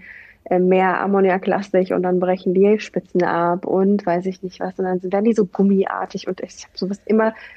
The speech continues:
nur gehört, dass die sich so ziehen lassen unter der Dusche, aber das ist mir dann tatsächlich selbst passiert. Also es war <laughs> irgendwann eine Katastrophe. Und jetzt, jetzt bin ich wieder genau da, wo ich, äh, ja, mal war. Die sind wieder lang, sie sind gesund und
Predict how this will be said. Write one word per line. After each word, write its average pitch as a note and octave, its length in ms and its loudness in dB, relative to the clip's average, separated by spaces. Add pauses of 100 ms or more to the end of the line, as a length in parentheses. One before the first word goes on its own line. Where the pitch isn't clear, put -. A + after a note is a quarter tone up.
(120)
nur A#3+ 220 4
gehört, G#3+ 460 2
dass G3+ 100 -4
die G3 100 0
sich F#3+ 180 0
so F#3 80 -4
ziehen A#3 380 0
lassen A3+ 320 0
unter G#3+ 220 -2
der G#3 120 0
Dusche, G#3 320 0
aber F#3 140 -2
das F#3 140 -8
ist F#3 120 -8
mir F#3 80 -4
dann F3 140 -4
tatsächlich - 500 -10
selbst F#3 280 -6
passiert. F3+ 280 -6
Also F3 160 -4
es - 140 -10
war F#3+ 180 0
<laughs> - 80 0
irgendwann F#3+ 320 2
eine F#3+ 120 -2
Katastrophe. G3 720 -6 (500)
Und - 220 0
jetzt, - 640 -2 (580)
jetzt G3+ 460 0
bin F#3 100 0
ich F#3 160 -2
wieder F3 220 0
genau F3+ 340 0
da, F3+ 260 -2
wo F#3 100 -2
ich, - 220 -8 (120)
äh, - 260 -4 (320)
ja, F3 260 -2
mal E3+ 240 0
war. F3+ 280 -4 (220)
Die G3 60 -4
sind F#3+ 140 0
wieder F#3 160 0
lang, A#3+ 400 0
sie G3+ 80 -4
sind F#3+ 160 -4
gesund G#3 500 2
und F3+ 260 -2